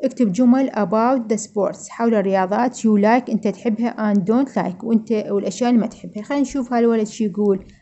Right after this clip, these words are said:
I like، أنا أحب. Basketball، يعني يحب، آه، كرة ال-، السلة. And football، كرة قدم. آه، بس شنو اللي ما يحبه؟ I don't like. هنا أنا تأكيد، دا يأكد لنا على استعمال ال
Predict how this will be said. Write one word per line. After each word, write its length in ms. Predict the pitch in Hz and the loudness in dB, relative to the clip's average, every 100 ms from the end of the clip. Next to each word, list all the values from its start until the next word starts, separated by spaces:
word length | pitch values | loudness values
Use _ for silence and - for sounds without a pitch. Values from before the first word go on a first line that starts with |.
| - | 0
I 220 | 262 277 | 4 6
like، 340 | 269 285 277 - | 6 4 0 0
أنا 240 | 220 202 | 0 0
أحب. 260 | 190 240 180 - _ _ _ _ _ - | -2 -2 -4 -8 _ _ _ _ _ -2
Basketball، 1500 | 208 233 262 285 - - 294 - - 214 208 202 196 185 185 | 2 4 2 0 -2 -4 -4 -8 -2 2 4 4 4 2 0
يعني 240 | - 196 202 | -2 -2 -2
يحب، 320 | 202 - 294 - | -4 -4 -4 -2
آه، 220 | 208 190 190 | -2 -2 -2
كرة 440 | - 247 233 240 - - - _ _ _ _ - | 0 2 4 0 -8 -20 -20 _ _ _ _ -8
ال-، 360 | 208 214 208 208 190 190 190 185 196 - | -2 0 0 2 2 4 2 0 -4 -6
السلة. 720 | - - - 254 220 196 311 - _ _ _ _ _ | -10 -12 0 2 4 0 -4 -6 _ _ _ _ _
And 180 | 226 214 | 0 0
football، 580 | - 247 185 180 202 262 | 2 0 0 0 0 2
كرة 180 | 233 208 - | 0 0 0
قدم. 380 | 202 196 196 196 - _ _ | 0 2 0 -4 -12 _ _
آه، 240 | 226 202 | -2 0
بس 160 | 196 214 | 0 0
شنو 200 | 330 349 | 2 2
اللي 100 | 330 | 4
ما 100 | 294 | 4
يحبه؟ 540 | 269 240 190 220 208 | 4 0 2 2 4
I 20 | 202 | 4
don't 280 | 202 202 | 2 0
like. 260 | - - - | -2 -6 2
هنا 220 | 233 294 | 4 6
أنا 100 | 330 | 2
تأكيد، 580 | 302 - - - 214 190 - _ _ - | 0 -2 -4 -4 -2 -4 -8 _ _ 2
دا 60 | |
يأكد 420 | 214 214 - 240 | 2 0 0 2
لنا 180 | 285 294 | 2 2
على 340 | 269 226 220 - | 2 2 2 0
استعمال 540 | - 208 208 226 247 | -2 0 2 4 4
ال 140 | 233 | 4